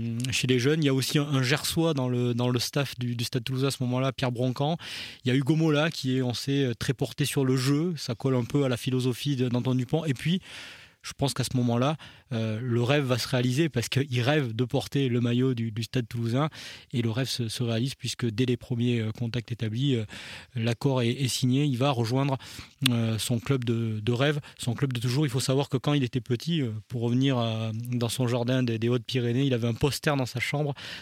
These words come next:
celui de, de Frédéric Michalak. Il en avait d'autres, mais notamment celui de Frédéric Michalak qui était son,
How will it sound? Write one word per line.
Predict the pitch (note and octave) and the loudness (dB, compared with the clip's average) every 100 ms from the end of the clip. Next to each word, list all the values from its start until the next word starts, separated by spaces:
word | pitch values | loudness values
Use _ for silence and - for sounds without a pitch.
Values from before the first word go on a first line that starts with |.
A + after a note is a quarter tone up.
| - | -10
celui | - A#2 | -4 -2
de, | C3 A2+ | 0 0
de | A2 | -2
Frédéric | A2+ - B2 C3+ | -4 0 2 2
Michalak. | C3+ A#2+ A#2 G2 - | 0 -2 0 -2 -2
Il | A2+ | 0
en | |
avait | A#2 A#2 | 2 4
d'autres, | B2+ D3 B2+ | 4 2 0
mais | A#2+ | 2
notamment | D3 C#3+ C3 C#3 | 2 2 2 0
celui | - B2+ | 0 0
de | B2 | 0
Frédéric | G#2+ B2+ B2+ C3 | 0 2 2 2
Michalak | B2 A#2+ C3 - | 0 2 2 2
qui | |
était | A#2 C3+ | 0 0
son, | C3 A#2+ | -2 -4